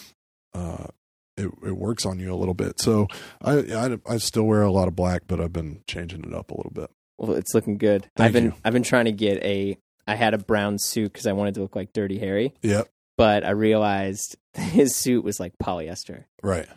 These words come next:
Speaker 2: And so now I'm trying to find, like, cheap cloth brown suits. And
Speaker 1: Dude, get,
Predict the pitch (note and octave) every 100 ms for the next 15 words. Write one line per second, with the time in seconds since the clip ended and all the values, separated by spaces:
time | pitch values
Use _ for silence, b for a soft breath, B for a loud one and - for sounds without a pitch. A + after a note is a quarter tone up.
0 | - G#2+ - G#2+ G2+ F#2 - G#2 G#2 G2
1 | G2 - G#2+ G2+ F#2+ G2+ F#2+ F#2 G2+ -
2 | _ _ _ _ _ - G2+ - - -
3 | A#2 - - _ - - F2 - _ A2
4 | F2 E2 - E2+ - A#2 A2+ F2+ - G2+